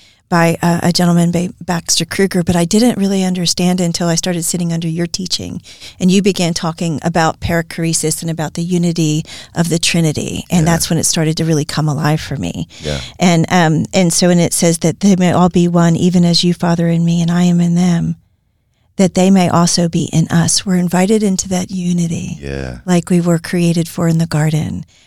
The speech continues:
Speaker 1: And I think that's where what your, your question brings us to.
Speaker 2: Yeah.
Speaker 1: And it says, "So the world will know."
Speaker 2: Yeah.
Speaker 1: This is so the world will know that the Father sent Jesus.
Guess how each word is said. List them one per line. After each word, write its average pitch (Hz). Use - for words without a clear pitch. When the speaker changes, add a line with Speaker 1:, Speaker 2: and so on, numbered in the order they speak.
Speaker 1:
And 170
I 165
think 175
that's -
where 170
what -
your, 156
your 175
question 165
brings 165
us -
to. -
Speaker 2:
Yeah. 67
Speaker 1:
And 185
it 185
says, 180
"So -
the 202
world 180
will 180
know." 175
Speaker 2:
Yeah. -
Speaker 1:
This 208
is 202
so -
the 202
world 185
will 185
know 175
that 175
the 170
Father 175
sent 151
Jesus. -